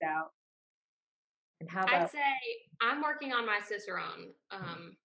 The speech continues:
Speaker 2: certification, which is kinda like sommelier for beer. So it's nice to be able to kind of expand your beer and wine knowledge and get the taste here and there and sit in on the vintners clubs or,
Speaker 1: Mm-hmm.
Speaker 2: you know, we have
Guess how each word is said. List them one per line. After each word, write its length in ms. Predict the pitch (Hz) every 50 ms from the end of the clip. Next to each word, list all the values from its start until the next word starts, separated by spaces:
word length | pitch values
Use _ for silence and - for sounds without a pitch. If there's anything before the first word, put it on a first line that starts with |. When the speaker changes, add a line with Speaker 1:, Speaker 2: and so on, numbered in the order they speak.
| _ _ _ _ _ _ _
Speaker 2:
certification, 720 | - - - 196 180 - 196 185 196 165 - 170 - 180 160
which 140 | 185 190 -
is 80 | 202 -
kinda 160 | 233 220 214
like 160 | 202 - -
sommelier 400 | - 208 185 185 180 175 165 175 -
for 80 | 185 170
beer. 220 | - - - - - - _ - - - - _ _
So 140 | - - 233
it's 200 | 226 226 226 -
nice 280 | 247 233 240 254 254 -
to 80 | -
be 80 | - 240
able 180 | 226 214 220 220
to 140 | - - 208 202 202 202
kind 140 | 214 208 202
of 60 | 190
expand 640 | 180 185 - - - 214 214 214 208 202 202 202
your 200 | 196 196 196 190 196
beer 220 | 202 196 190 185
and 100 | 185 185 202
wine 220 | 214 220 214 208
knowledge 460 | 196 190 190 190 190 190 190 190 196
and 80 | 190 190
get 100 | 185 - -
the 80 | _ - 226
taste 320 | 220 214 214 208 214 - -
here 140 | 214 214 208
and 100 | 208 208
there 480 | 202 202 202 196 196 196 196 190 180 170
and 140 | 170 185 -
sit 160 | - 233 233
in 140 | 226 226 214
on 100 | 208 208
the 80 | 208 190
vintners 380 | 196 190 190 196 202 196 - - -
clubs 500 | 196 190 190 185 190 185 185 185 190 196
or, 280 | 190 185 - - - - _ -
Speaker 1:
Mm-hmm. 240 | 165 - - 160 170 - _ _ _
Speaker 2:
you 100 | 196 196 185
know, 80 | 175 175 - - _ _ -
we 120 | 220 226 220 214
have 140 | 208 202